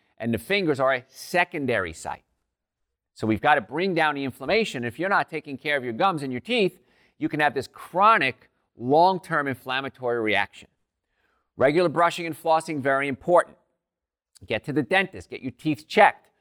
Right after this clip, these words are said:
They can find things, like a chiropractor can find things that may not be, uh, symptomatic quite yet. It can do so much for your overall health.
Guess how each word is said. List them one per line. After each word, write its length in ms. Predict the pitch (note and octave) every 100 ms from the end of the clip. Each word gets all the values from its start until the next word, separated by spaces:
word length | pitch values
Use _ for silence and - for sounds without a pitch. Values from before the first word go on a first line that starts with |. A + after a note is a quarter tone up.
| _ -
They 100 | A#2
can 140 | B2
find 360 | - E3 G#3+ F3
things, 240 | C3+ C3
like 120 | A2
a 60 | G2+
chiropractor 560 | - G3+ - C3+ -
can 120 | - G#2+
find 320 | B2+ A2+ G2+
things 280 | A2+ A2+ - _ _
that 120 | B2
may 160 | B2+ C#3
not 220 | C3+ B2
be, 180 | C3 B2 _ _
uh, 360 | A2+ A2+ A2+ A2+
symptomatic 600 | - D3+ A#2+ C3 B2 -
quite 220 | G#2 F2+
yet. 180 | D#2 - _ _ _ _ _ _
It 120 | - A#2+
can 180 | C#3
do 120 | B2+ B2+
so 360 | - F#3+ G3+
much 260 | F#3+ D#3 -
for 100 | C#3
your 100 | C3+
overall 500 | B2+ B2+ B2 A#2+ A2
health. 380 | G#2 D2 _